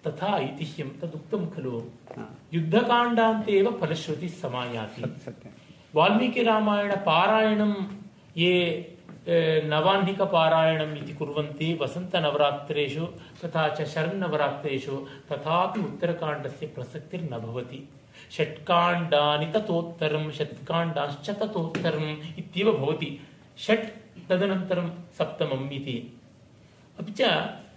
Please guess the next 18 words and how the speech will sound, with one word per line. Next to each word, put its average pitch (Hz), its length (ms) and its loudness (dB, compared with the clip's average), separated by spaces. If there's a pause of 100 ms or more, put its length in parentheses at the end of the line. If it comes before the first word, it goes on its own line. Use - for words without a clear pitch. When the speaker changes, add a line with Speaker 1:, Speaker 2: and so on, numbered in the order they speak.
(760)
Speaker 1:
अ, 160 580 2
केचन 220 260 2
अंशाः 196 500 2
भिद्यन्ते 156 760 -2 (220)
भाषायाः 135 680 -2
अपि - 560 -10
छन्दसः। 151 720 -2 (540)
वाल्मीकिना 220 840 6
यानि 170 440 4
यानि 220 200 6
वृत्तानि 208 840 2 (1300)
उत्तरकाण्डे 220 600 4
प्रयुक्तानि, 170 760 0
इदानीं 156 420 0
मालिनी, 151 480 0
वसन्ततिलका 151 760 -2
इत्यादीनि, 139 680 0
अ, 139 120 -10